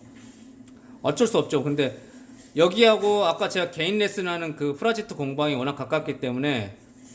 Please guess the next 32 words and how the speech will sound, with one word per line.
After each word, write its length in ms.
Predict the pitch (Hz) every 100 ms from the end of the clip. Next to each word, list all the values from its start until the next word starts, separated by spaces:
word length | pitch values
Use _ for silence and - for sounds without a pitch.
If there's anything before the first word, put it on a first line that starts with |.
| -
여기서 180 | 151 175
수강하시는 480 | - 220 208 190 175
수강생 420 | 151 196 196 185
몇 180 | 127 123
분은 280 | 160 160 156
현재 240 | 156 147
개인 220 | - 123
레슨으로 320 | 165 160 143 123
들어와 240 | 131 123
계시고 440 | 113 110 117 160
몇 160 | 175 113
분은 200 | 139 135
현재 240 | 156 143
용산팀으로 580 | 110 127 156 185 185 139
이적을 300 | 113 131 123
하셨고요. 520 | 151 165 - 101 82 - - - - - - - - - - - - -
여기도 260 | 139 196 185
여섯 200 | 151 208
명 220 | 196 170
이하이고 640 | 139 147 151 143 135 160 180
수강료는 420 | 196 185 180 139
십오만 460 | - 170 123 117 113
원이었다는 640 | 107 98 90 90 87 87
거. 420 | 85 113 165 - - - - - - -
이건 180 | 123 139
아마 400 | 139 143 - - - - -
겨울 320 | - 143 208
학기에 280 | 208 - 170
다시 260 | - - 139
열릴 240 | 101 107
것 100 | 107
같습니다. 520 | 90 - 98 87 87